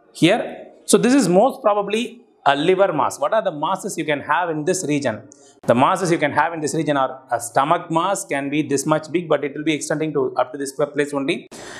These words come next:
or it can be a pancreatic mass, or it can be a liver mass. So pancreatic mass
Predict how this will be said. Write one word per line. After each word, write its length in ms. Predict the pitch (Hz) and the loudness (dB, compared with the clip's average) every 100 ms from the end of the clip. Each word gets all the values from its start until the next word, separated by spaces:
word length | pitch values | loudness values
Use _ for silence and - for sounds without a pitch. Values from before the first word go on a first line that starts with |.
| - | 2
or 160 | 160 190 | 4 4
it 100 | 185 | 0
can 220 | 175 180 | -2 0
be 100 | 185 | 2
a 40 | 160 | 0
pancreatic 800 | - 156 156 180 175 170 165 160 | 0 -2 -2 -2 0 0 -2 -4
mass, 340 | 165 180 185 - 135 | 0 0 -2 -4 -2
or 180 | 147 | 0
it 120 | 147 147 | -2 -2
can 200 | 143 147 | -2 -2
be 140 | 127 | -2
a 60 | 120 | -2
liver 420 | 123 143 151 147 | 0 0 2 2
mass. 400 | 117 101 - _ - | 0 -2 -4 _ -8
So 160 | - 196 | 2 2
pancreatic 680 | - 214 254 254 240 208 139 | 4 2 2 0 0 -2 -2
mass 480 | 151 196 - - | -2 0 -4 -8